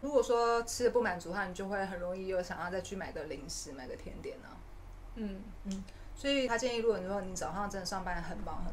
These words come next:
Speaker 1: 赶的话，吼，看看是不是事先先找好附近有没有什么早餐店或者是咖啡店。
Speaker 2: 嗯。
Speaker 1: 因为我看到人家现做三明治的，可能还是会比超商直接买个三明治或饭团好啦。
Speaker 2: 嗯哼，嗯哼。
Speaker 1: <laughs> 这是他的，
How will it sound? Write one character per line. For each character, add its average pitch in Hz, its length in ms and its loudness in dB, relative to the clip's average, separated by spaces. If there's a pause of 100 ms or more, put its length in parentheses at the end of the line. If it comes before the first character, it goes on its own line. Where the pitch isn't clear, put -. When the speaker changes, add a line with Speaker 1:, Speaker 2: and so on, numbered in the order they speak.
Speaker 1:
赶 160 200 -2
的 - 80 -6
话， 170 320 -2
吼， 165 160 -8 (360)
看 226 120 -6
看 233 240 2
是 226 120 -2
不 196 60 -4
是 208 220 0
事 - 180 -2
先 202 140 -2
先 190 180 -4
找 - 160 -4
好 170 400 -4
附 202 100 -8
近 185 180 -6
有 160 80 -6
没 151 100 -8
有 147 80 -6
什 - 100 -8
么 123 160 -10
早 - 160 -8
餐 165 260 -8
店 170 200 -8
或 170 80 -4
者 156 40 -4
是 165 120 -8
咖 156 180 -8
啡 147 240 -8
店。 - 200 -8 (380)
Speaker 2:
嗯。 214 100 -6
Speaker 1:
因 - 20 -4
为 175 80 -4
我 156 60 -4
看 208 160 0
到 190 200 2
人 170 120 -4
家 190 240 2
现 196 240 0
做 196 120 -2
三 180 200 -4
明 170 180 -8
治 185 200 -4
的， - 100 -8 (560)
可 202 100 -4
能 196 100 -2
还 202 120 0
是 220 120 0
会 247 120 8
比 170 120 -6
超 185 200 -2
商 180 180 -2
直 175 100 -10
接 170 160 -2
买 160 220 -4
个 147 240 -8
三 165 180 -4
明 160 140 -8
治 160 140 -6
或 160 80 -4
饭 - 160 -6
团 175 160 -10
好 170 220 -10
啦。 - 100 -12 (380)
Speaker 2:
嗯 208 60 -4
哼， 220 220 -2
嗯 220 400 -2
哼。 302 400 0
Speaker 1:
<laughs> - 240 -10
这 226 100 -6
是 220 120 6
他 208 180 8
的， 196 160 2